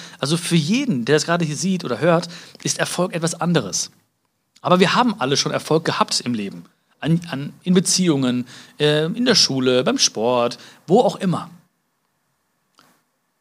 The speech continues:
Und dann müssen wir schauen, was, was für Eigenschaften von uns, welche Kenntnisse, ähm, welche, ähm, Talente von uns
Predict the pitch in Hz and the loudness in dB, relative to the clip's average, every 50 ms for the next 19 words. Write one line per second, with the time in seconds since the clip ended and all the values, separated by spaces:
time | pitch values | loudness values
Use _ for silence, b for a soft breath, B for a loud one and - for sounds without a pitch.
0 | _ _ _ - 165 180 160 185 196 254 302 277 - - 214 - - 190 208 185 | _ _ _ 2 4 6 6 6 4 4 2 2 2 2 2 2 2 2 0 2
1 | 156 208 - - - - - - - 143 180 196 - - - 175 180 180 139 175 | 2 0 0 0 -6 -10 -16 -14 -2 -2 0 0 0 -2 -4 -6 -4 0 0 0
2 | 214 233 240 196 - 156 127 - - 135 120 - - 120 101 98 - 139 160 160 | 2 2 4 2 2 2 0 -2 -4 -6 -6 -6 -6 -10 -10 -4 -2 -2 -2 -2
3 | 170 - - 180 208 226 220 214 180 - - 175 170 160 B B B B B B | -4 -4 -2 0 0 0 0 0 0 0 2 2 0 0 B B B B B B
4 | B B B _ _ - 147 147 147 147 156 151 139 151 147 131 139 165 175 - | B B B _ _ -4 -2 -2 -2 -2 -4 -6 -4 -4 -2 0 2 2 2 4
5 | - 165 156 151 151 143 139 131 127 131 127 127 127 123 120 - 156 151 175 220 | 6 6 6 6 6 4 2 2 2 2 0 0 -2 -2 -2 0 2 4 6 6
6 | 226 - 254 190 - - - 180 180 170 190 175 - | 6 4 2 2 0 -2 0 4 4 4 4 2 -2